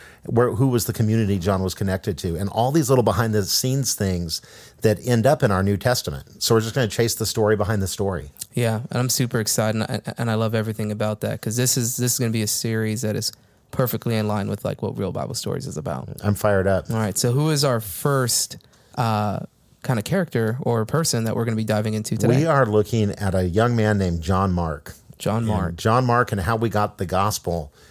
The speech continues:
Speaker 1: of Mark. Where did this thing come from?
Speaker 2: I was gonna ask, like, are we talking about the Gospel of Mark or the Gospel of John?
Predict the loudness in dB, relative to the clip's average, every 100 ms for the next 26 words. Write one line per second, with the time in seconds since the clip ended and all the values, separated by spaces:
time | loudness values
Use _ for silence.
0 | -20 _ 0 4 4 2 2 2 4 4
1 | 2 0 0 0 0 0 -2 0 0 0
2 | 0 -2 -2 -4 -4 -4 -4 -2 -2 -2
3 | 0 -2 0 -2 -2 -4 -2 -2 -2 -6
4 | -4 -4 -4